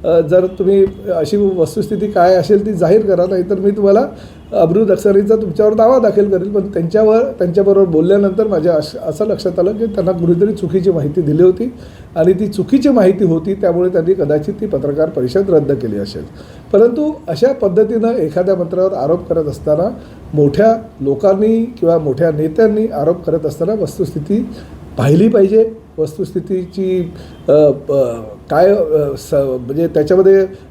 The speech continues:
काय नक्की आहे ह्याची, अ, अ, तुलना केली पाहिजे आणि त्यानंतरच आरोप करायला हवे ह्या मताचं मी आहे. खरं तर बघा,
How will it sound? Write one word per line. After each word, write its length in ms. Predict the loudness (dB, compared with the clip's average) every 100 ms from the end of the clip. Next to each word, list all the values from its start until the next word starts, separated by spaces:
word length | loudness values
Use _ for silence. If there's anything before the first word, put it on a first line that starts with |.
| -6
काय 240 | 0 4 4
नक्की 360 | 0 -4 0
आहे 400 | 2 4 4 4
ह्याची, 360 | 2 -2 0 0
अ, 240 | 0 -2 0 0 -2 -6 -12 -4
अ, 140 | -4 -2 -2
तुलना 260 | 2 4
केली 280 | 4 2 2
पाहिजे 300 | 2 2 2
आणि 120 | -4 0
त्यानंतरच 600 | 0 0 0 0 0 0
आरोप 380 | -2 -2 -2 -2
करायला 260 | -2 0 0
हवे 180 | 0 -2 -2
ह्या 160 | 0
मताचं 420 | 0 0 0 -2 -2
मी 140 | 0
आहे. 140 | 0 -2 -10 -18 -8 0
खरं 160 | 2 4
तर 120 | 2 2
बघा, 260 | 2 2